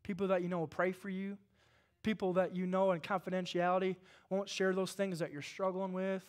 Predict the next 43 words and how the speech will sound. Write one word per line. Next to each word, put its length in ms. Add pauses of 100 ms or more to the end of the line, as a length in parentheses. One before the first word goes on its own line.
(340)
that 140
you're 100
believing 520
for. 520 (640)
And 80
then 160
you 180
don't, 120 (220)
you 120
know, 80
you 140
don't 180
just 300
meet 180
somebody 480
and 160 (380)
say, 160
"You 60
know 80
what, 200
come 240
on 220
in," 340 (1500)
right, 140
to 80
that 180
inner 200
circle. 520 (300)
You, 220
and 60
then 120
you 60
have 140
a 60
broader 440
circle 500 (920)
of 120
friends 360
and 120 (340)
a 160
broader 240
circle 320
of 100